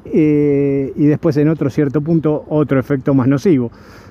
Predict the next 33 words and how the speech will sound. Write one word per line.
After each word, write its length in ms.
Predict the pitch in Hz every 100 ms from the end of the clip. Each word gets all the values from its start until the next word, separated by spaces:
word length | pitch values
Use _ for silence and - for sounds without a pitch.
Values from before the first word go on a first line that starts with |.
| -
Pero 520 | - 240 240 233 240
es 220 | 208 247 294
muy 180 | 311
raro, 340 | 330 226 156 -
o 60 | 190
sea, 160 | 220
no 100 | 240 311
tengo 300 | 349 233 285
ni 80 |
idea 260 | 226 190 139
de 100 | 131
cómo 280 | 120 170 156
se 460 | - 131 123 120
inició, 380 | 123 131 123 226
ni 120 | 247
tampoco 400 | 214 214 240 240
creo 180 | 190 208
que 80 | 156
Wikipedia 520 | 139 135 135 170 165
lo 100 | 147
sepa, 240 | 139 185 240
porque 180 | -
esto 140 | 240 160
es 100 | 151
algo 240 | 151 143
que 100 | 123
es 160 | 127 -
ancestral, 600 | 123 123 113 151 131 123
o 40 |
sea, 140 | 117 127
de 120 | 117
tiempos 340 | 156 143 143
inmemorables. 600 | 147 139 156 175 185 202